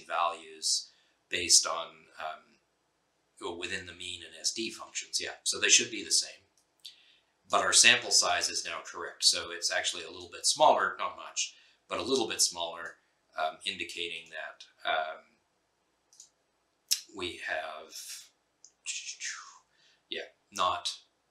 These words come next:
quite as many observations as we thought we did. So these sorts of small things can trip you up occasionally. All right,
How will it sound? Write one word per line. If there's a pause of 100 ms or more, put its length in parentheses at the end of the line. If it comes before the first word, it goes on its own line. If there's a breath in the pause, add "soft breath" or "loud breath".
(2250)
quite
as
many
observations
as
we
thought
we
did. (1500 soft breath)
So
these
sorts
of
small
things
can
trip
you
up
occasionally. (1500 loud breath)
All
right,